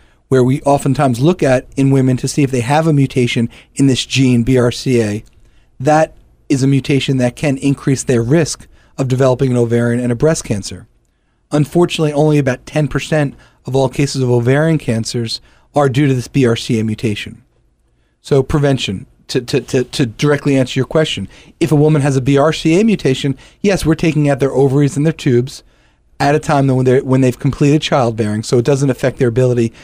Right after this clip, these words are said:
to make a family. But after completed childbearing, we would offer a prophylactic surgery for those women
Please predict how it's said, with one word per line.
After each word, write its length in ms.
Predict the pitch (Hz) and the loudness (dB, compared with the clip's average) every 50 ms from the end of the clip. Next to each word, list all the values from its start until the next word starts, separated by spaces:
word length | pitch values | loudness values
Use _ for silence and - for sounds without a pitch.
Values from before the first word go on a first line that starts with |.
| - - _ | -20 -20 _
to 120 | - 143 | -4 0
make 180 | 139 123 - - | 0 0 0 -2
a 40 | |
family. 540 | - - - 160 185 202 170 131 110 113 120 _ _ _ _ _ - | -4 -2 0 2 2 2 2 0 -2 -4 -6 _ _ _ _ _ -4
But 100 | - 127 | -4 0
after 260 | 143 139 151 - - | 0 0 0 0 -2
completed 380 | 147 - 151 - 156 147 139 131 | -2 -2 -2 0 2 0 0 0
childbearing, 600 | - - 233 208 202 180 156 151 139 135 131 131 | 0 0 2 2 2 2 0 0 0 0 0 0
we 100 | 127 131 | 2 2
would 160 | 127 127 - | 2 0 0
offer 340 | 127 127 127 - - 127 127 | 0 -2 -2 0 0 0 0
a 140 | 117 110 - - - _ _ - | 0 -2 -4 -6 -20 _ _ -2
prophylactic 600 | - 151 - - 135 131 131 151 - - 123 - | -2 -2 0 0 0 0 0 0 -2 -4 -8 -6
surgery 360 | - - 123 117 113 117 120 | -2 0 0 0 0 -2 -4
for 140 | 117 - 123 | -4 -4 -2
those 260 | 120 147 170 170 147 | 0 2 2 2 2
women 320 | 139 135 123 123 120 120 | 2 0 2 0 -2 -2